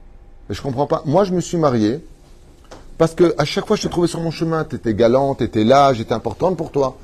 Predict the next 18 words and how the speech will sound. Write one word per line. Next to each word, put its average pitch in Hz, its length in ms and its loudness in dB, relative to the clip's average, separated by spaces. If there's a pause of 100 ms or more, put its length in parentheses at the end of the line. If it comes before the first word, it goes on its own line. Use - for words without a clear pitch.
(380)
Et 107 40 -2
voilà 139 240 6
qu'après 180 240 -2
le 175 60 2
mariage, 165 580 4 (1120)
t'es 131 120 0
devenu 127 460 4
esclave. 117 580 2 (120)
Donc, 147 340 4
si 147 160 -2
t'es 143 140 4
esclave, 156 320 4
c'est 131 100 -4
que 117 80 0
je 143 60 4
suis 139 240 2
une 190 120 8 (760)
servante. 269 720 8